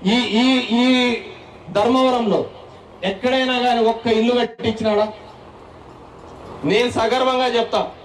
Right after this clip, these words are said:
నేను ఈ ధర్మవరానికి తాగే నీళ్లు తీసుకొచ్చిన నేనే. నేను ఎమ్మెల్యే కాకముందు నీళ్ళంతా ఎట్లా తాగుతాండ్రి?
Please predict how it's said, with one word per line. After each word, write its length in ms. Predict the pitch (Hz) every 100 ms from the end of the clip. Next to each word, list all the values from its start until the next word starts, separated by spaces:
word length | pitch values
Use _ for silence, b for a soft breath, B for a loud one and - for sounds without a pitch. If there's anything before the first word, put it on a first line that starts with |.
| - - - - - - - -
నేను 260 | 170 220 247
ఈ 80 | 240
ధర్మవరానికి 840 | 220 226 254 254 254 247 247 226
తాగే 360 | 208 220 240 247
నీళ్లు 240 | 240 233
తీసుకొచ్చిన 540 | 233 226 240 220 233 220
నేనే. 340 | 208 185 - - - - - - - - -
నేను 200 | 185 226
ఎమ్మెల్యే 440 | 226 247 262 254 254
కాకముందు 440 | 254 233 233 247
నీళ్ళంతా 420 | 233 247 247 254
ఎట్లా 140 | 247 254
తాగుతాండ్రి? 500 | 277 277 269 202